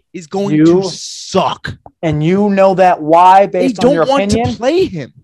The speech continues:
Speaker 2: It's because of your, they don't want to play him.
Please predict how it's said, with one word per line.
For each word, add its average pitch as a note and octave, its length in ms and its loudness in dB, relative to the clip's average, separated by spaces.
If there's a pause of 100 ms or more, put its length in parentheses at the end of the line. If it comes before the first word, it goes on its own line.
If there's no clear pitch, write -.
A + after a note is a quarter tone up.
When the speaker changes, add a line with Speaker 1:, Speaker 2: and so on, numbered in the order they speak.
Speaker 2:
It's D#3+ 140 -10
because F3+ 400 -4
of E3 120 -8
your, E3+ 280 -4 (580)
they D3+ 140 -6
don't F3+ 240 -6
want F#3 260 -6
to D#3 80 -16
play F3+ 360 -6
him. D3 420 -12